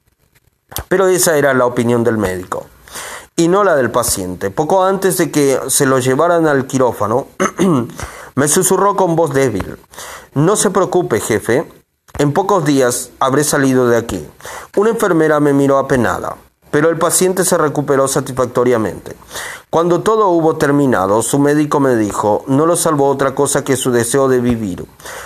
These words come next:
Nunca hubiera salido de este trance si no se hubiese negado a aceptar la posibilidad de la muerte. Creo en el poder del deseo, respaldado por la fe, porque he visto cómo ese poder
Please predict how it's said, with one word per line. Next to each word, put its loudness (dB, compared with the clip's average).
Nunca 2
hubiera 2
salido 2
de 2
este -2
trance -2
si -4
no 2
se 0
hubiese 0
negado 0
a 2
aceptar -2
la 2
posibilidad 0
de 2
la 2
muerte. -6
Creo 2
en 0
el 2
poder 2
del 2
deseo, 2
respaldado 0
por 0
la 2
fe, -8
porque 0
he 2
visto -2
cómo 2
ese 0
poder 0